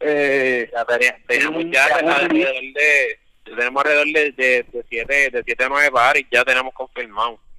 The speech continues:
Speaker 2: Este, tenemos ya un par de fechas, habíamos, ya estábamos en contacto con los, con los negocios y todo. Este, y, y, y, mano, en verdad, como que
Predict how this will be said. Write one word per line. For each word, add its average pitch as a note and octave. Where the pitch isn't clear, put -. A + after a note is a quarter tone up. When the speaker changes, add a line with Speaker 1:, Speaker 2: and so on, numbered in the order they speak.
Speaker 2:
Este, G2+
tenemos G#2
ya A#2
un A#2
par B2+
de C3+
fechas, C3
habíamos, B2
ya A2+
estábamos B2
en B2+
contacto A#2+
con B2+
los, A#2+
con B2
los A#2+
negocios A#2+
y A#2
todo. A#2
Este, A#2
y, A2+
y, G#2+
y, -
mano, B2+
en E3+
verdad, C3+
como E3+
que E3